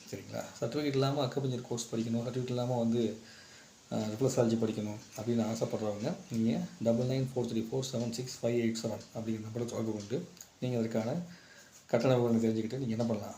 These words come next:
படிச்சு உங்களுக்கு நீங்களே தற்காத்து கொள்வதற்கு உபயோகமாக சில விஷயங்களை கத்துக்க முடியும்.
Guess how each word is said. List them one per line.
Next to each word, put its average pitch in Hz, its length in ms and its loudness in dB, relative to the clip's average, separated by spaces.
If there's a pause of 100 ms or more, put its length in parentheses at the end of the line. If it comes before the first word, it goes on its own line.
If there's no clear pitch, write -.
(140)
படிச்சு 113 380 0
உங்களுக்கு 131 380 4
நீங்களே 113 440 2 (220)
தற்காத்து 143 480 6
கொள்வதற்கு 117 420 2
உபயோகமாக 113 480 0
சில 117 200 0
விஷயங்களை 117 340 -2
கத்துக்க - 200 -8
முடியும். - 260 -16